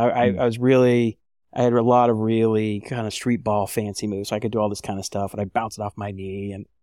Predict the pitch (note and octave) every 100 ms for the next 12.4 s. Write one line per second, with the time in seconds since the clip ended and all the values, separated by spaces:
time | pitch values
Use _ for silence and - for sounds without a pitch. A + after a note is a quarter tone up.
0 | _ _ - A2+ A2 G2 G2+ G2+ G2+ G2+
1 | - G#2+ G2+ - D#3+ D#3 D3 A#2 - _
2 | _ - E3+ D#3 D3 C#3+ - - A#2+ A#2+
3 | G#2 G2+ A#3 C3 - - - C4 - _
4 | _ _ _ _ C4 C#4 C4 C4 A#3+ A3
5 | A3 G3+ F3 F#3+ F3 F3 F3 F3 F3+ B3+
6 | B3 A3 - B3 A#3+ B3 G#3 C4 D4 -
7 | A#3 - F#3+ E3+ C#3+ C#3+ C#3 C#3 D3 D#3+
8 | D3+ C3 C3 C3+ - C#3 C#3 C#3 C#3 C#3+
9 | C#3+ C#3+ - F3+ F3+ D#3+ D#3 D3 C#3 C#3
10 | D3 D3 D3+ D3+ D#3+ C#3+ G#3 G3+ G3 D#3+
11 | E3 E3+ C#3 B2+ C3+ C3 C3+ A#2+ A#2+ B2+
12 | B2 B2+ B2+